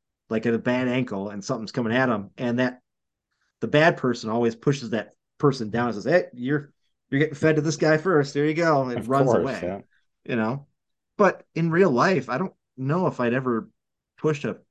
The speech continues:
Speaker 1: slower friend down to get away from a bear.
Speaker 2: It, it,
Speaker 1: It
Speaker 2: you're
Speaker 1: remi-
Speaker 2: right. It's all, it's disturbing that they'd even bring that up. I mean, I think
Speaker 1: Is it
Speaker 2: you might, I think a natural reaction might be to just each person for themselves and, like, "Hey,
Speaker 1: Yeah.
Speaker 2: Tony, let's run, let's get out of here,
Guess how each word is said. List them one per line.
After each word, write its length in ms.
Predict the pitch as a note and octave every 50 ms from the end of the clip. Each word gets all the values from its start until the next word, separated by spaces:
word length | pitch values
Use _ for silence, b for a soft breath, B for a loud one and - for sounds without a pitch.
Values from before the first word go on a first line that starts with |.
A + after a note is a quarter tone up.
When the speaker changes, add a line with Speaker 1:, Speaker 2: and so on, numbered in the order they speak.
| _ _ _
Speaker 1:
slower 360 | - - - C#3+ C#3+ C#3+ C3
friend 400 | B2 - - B2+ B2 A2+ G#2 G2
down 400 | G2+ G#2 G2+ C#3 E3+ D#3 B2 A2 G2+
to 60 | A2+
get 100 | A#2 A#2
away 160 | A#2 A#2 A#2
from 180 | - - B2+ A#2
a 60 | F2+
bear. 680 | - - - C3 C#3+ F#3+ F#3 - - C3 - - - _ _ _ _ _ _ _ -
Speaker 2:
It, 140 | A3+ A3+ - G3
it, 120 | G3+ G3+
Speaker 1:
It 60 | A#3+
Speaker 2:
you're 120 | A#3 G#3+ A3 -
Speaker 1:
remi- 80 | - -
Speaker 2:
right. 240 | D#3+ C3+ A#2 A2+ A#2+
It's 140 | B2 B2
all, 200 | E3 F#3+ - - _ _ -
it's 200 | D3 - - -
disturbing 540 | C3+ A#2+ - - - - D#3+ D#3+ E3 D3 C#3
that 140 | B2+ A#2+
they'd 180 | B2+ B2 B2 A#2
even 300 | A#2+ A#2+ A2+ G#2+ G2 F#2
bring 320 | F#2 G#2+ B2 C3 B2+ B2
that 180 | A2+ G2+ F#2 G2
up. 340 | A#2 D#3+ G3 - - - -
I 60 | G#2
mean, 320 | G#2+ A2+ A2+ G#2+ G2 F#2+
I 200 | F#2+ F#2+ A2 A2
think 260 | A2+ - - B2+ A#2 A2
Speaker 1:
Is 100 | G#2 C#3+
it 80 | D3 -
Speaker 2:
you 180 | A2+ A2+ B2+ B2
might, 420 | B2 B2+ A#2+ A#2+ A#2+ A2+ - - _ -
I 80 | A2+ A#2
think 180 | - E3+ C#3+
a 20 | A2+
natural 500 | G2 G#2 A#2 B2+ A#2 - A2+ G2+ G2 F#2+
reaction 520 | F#2+ F#2+ F#2 F#2 F#2 F#2+ F#2 - A2 G2+
might 180 | F#2+ F#2 F#2 F#2
be 140 | G#2+ G2
to 100 | F#2 F#2
just 260 | F2 F2 F2 - - _ _ _ _ _ _ - - - - - _ _ _ -
each 320 | B2+ G#2 G2 - - _ _ _ _
person 360 | - - A#2+ A#2 A#2 A2 G2+
for 140 | F#2 - G#2+
themselves 680 | G2+ F#2 F2 - - - D3 D3 C3+ A#2 A2 A2+ G#2 G2+
and, 120 | G#2+ G2+ G2
like, 260 | F#2+ F2+ E2+ - _ -
"Hey, 100 | A2 C3
Speaker 1:
Yeah. 40 | B2
Speaker 2:
Tony, 240 | A#2+ A#2 A#2 A2 G2+
let's 260 | G2 G#2+ G#2 - - -
run, 420 | A2+ G2 G#2+ D3 D3+ C3+ A#2+ A#2+
let's 140 | B2 A#2 -
get 140 | - B2 A2+
out 180 | A#2 C#3 D3+ C3+
of 80 | -
here, 400 | G#2 G#2 F#2+ F#2+ G2+ A2+ A#2+ -